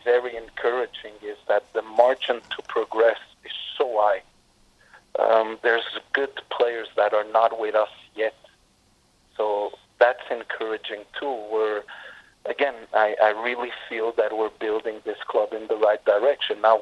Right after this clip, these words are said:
we need to keep going. We need to understand what needs to be, to become better, and belief in what we're doing. And right now there's a huge belief in the group on how we're working and what we're doing. But, uh, again, I think it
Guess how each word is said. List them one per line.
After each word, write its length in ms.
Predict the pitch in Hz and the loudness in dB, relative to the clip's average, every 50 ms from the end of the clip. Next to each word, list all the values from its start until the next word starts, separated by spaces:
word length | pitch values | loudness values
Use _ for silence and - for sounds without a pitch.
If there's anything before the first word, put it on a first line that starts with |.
| 104 110 | 0 -6
we 100 | 120 123 | -8 -8
need 240 | 123 117 123 127 _ - - | -8 -8 -8 -10 _ -10 -10
to 80 | - - - | -10 -10 -10
keep 140 | - 113 - - - | -16 -18 -12 -4 0
going. 340 | - 98 107 - - 185 202 - - _ _ _ - - - _ _ _ _ _ _ - | 2 4 4 4 2 0 -6 -14 -18 _ _ _ -20 -20 -20 _ _ _ _ _ _ -10
We 140 | 113 117 113 | -8 -6 -4
need 180 | 120 123 127 - - - | -4 -6 -6 -6 -4 0
to 60 | - | 2
understand 680 | 113 113 110 110 107 107 - - - 120 113 113 110 107 | 2 2 2 -2 -8 -10 -8 -2 2 4 4 4 2 0
what 320 | 101 107 107 107 107 107 | 0 0 0 -2 -4 -12
needs 180 | 113 117 117 - - - - | -12 -12 -12 -12 -14 -14 -14
to 80 | 113 | -14
be, 180 | - - 110 107 - _ _ _ | -14 -14 -16 -16 -18 _ _ _
to 100 | - 120 | -10 -10
become 460 | - - 107 - - - 117 110 113 113 | -10 -10 -8 -4 2 2 2 2 2 0
better, 360 | - 107 110 123 156 175 190 - _ - - - _ _ _ _ _ _ - | 0 2 2 2 0 0 -2 -4 _ -20 -20 -20 _ _ _ _ _ _ -4
and 140 | - 110 110 - - - | -4 -4 -4 -6 -8 -4
belief 340 | 123 117 113 117 127 131 - - 123 | -4 -4 -4 -4 -8 -10 -8 -8 -6
in 140 | 113 110 | -4 0
what 180 | 110 113 113 110 | 0 0 0 0
we're 120 | 110 107 | -4 -6
doing. 260 | - - 165 165 117 104 | -6 -6 -6 -6 -6 -8
And 120 | 104 107 107 | -12 -8 -2
right 260 | 107 107 107 107 110 | 0 2 2 2 2
now 220 | 107 107 117 120 - | 4 4 4 4 2
there's 240 | 123 110 110 - - | -2 -6 -6 -6 -8
a 80 | 107 | -8
huge 380 | 107 104 107 117 120 - - - - | -8 -8 -10 -10 -8 -8 -8 -6 -4
belief 340 | 113 107 107 107 110 117 117 - - - _ _ _ - | -4 -4 -4 -6 -10 -10 -12 -14 -16 -18 _ _ _ -12
in 180 | 110 110 107 - | -12 -10 -8 -6
the 80 | 113 107 | -6 -6
group 460 | - - 107 110 131 - - - - | -6 -4 -4 -4 -4 -4 -4 -2 0
on 300 | 110 110 110 110 107 107 | 0 0 -2 -4 0 4
how 220 | 110 110 110 110 | 6 6 8 6
we're 160 | 110 107 104 | 4 0 0
working 440 | 101 101 101 113 120 - - 127 120 | 0 0 0 0 0 0 -4 -2 -2
and 100 | 113 110 | -2 -2
what 240 | 107 104 107 107 107 | 0 0 0 2 2
we're 120 | 104 104 | -2 -2
doing. 280 | 104 123 131 147 143 113 - - - - - - - - - - - - - - | -2 -4 -4 -4 -4 -6 -10 -16 -16 -14 -14 -14 -12 -12 -14 -14 -14 -6 0 2
But, 140 | 127 123 | 2 4
uh, 200 | 131 127 - - - | 4 6 6 6 6
again, 300 | - 131 - 151 143 135 | 6 4 4 2 2 2
I 120 | 135 147 151 | 2 2 0
think 300 | - - - - - - | -2 -6 -8 -6 -6 -8
it 120 | 123 | -8